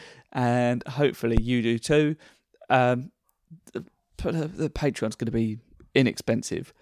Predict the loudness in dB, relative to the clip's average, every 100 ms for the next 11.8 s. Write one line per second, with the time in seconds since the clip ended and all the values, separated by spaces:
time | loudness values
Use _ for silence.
0 | _ _ -10 -2 0 0 -4 -10 _ _
1 | _ _ 2 2 2 -4 0 2 0 -6
2 | -16 _ -6 -4 -2 -2 -2 -4 -4 -2
3 | 0 0 0 -4 -4 -2 2 2 2 2
4 | 0 -4 -20 -6 0 0 0 0 0 4
5 | 6 4 2 0 0 -2 -6 -20 -10 -2
6 | -2 -2 _ -4 -4 -6 -2 2 4 2
7 | 0 -2 -2 -2 -4 -8 -8 -6 -4 -2
8 | -4 -4 0 2 2 2 0 -2 0 2
9 | 2 2 0 -2 -4 -4 -2 -2 -2 -6
10 | -18 -20 _ _ _ 0 2 4 4 2
11 | -4 -6 -6 -4 -4 -4 -4